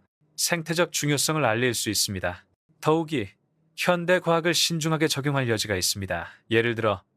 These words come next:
유전적 다양성을 저해하지 않으면서 무리의 회복력을 강화하기 위해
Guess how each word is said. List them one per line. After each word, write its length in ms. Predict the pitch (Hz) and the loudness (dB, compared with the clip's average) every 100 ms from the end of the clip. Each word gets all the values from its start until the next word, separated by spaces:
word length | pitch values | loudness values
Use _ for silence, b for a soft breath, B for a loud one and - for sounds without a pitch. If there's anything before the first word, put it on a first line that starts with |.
| _ _ | _ _
유전적 380 | 123 135 139 143 | 0 2 0 -2
다양성을 480 | 139 135 135 143 143 | 2 0 0 -2 0
저해하지 440 | 131 131 127 127 | 2 2 2 2
않으면서 580 | 131 123 123 117 127 107 _ _ - | 0 0 -2 0 0 0 _ _ -2
무리의 340 | 120 156 156 | 2 4 2
회복력을 540 | 143 156 160 160 156 156 | 0 -2 -2 0 0 0
강화하기 560 | - 143 147 135 139 | 0 0 0 0 -2
위해 280 | 127 120 95 | -2 -2 -4